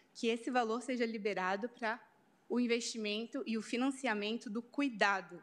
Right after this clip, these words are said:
da nossa floresta. Excelências,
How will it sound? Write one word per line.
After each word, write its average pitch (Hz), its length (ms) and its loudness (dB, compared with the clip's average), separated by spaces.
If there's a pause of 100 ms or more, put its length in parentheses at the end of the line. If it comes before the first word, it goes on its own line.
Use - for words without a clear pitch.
(160)
da 190 160 -2
nossa 190 220 -2
floresta. 175 520 -4 (440)
Excelências, 214 800 0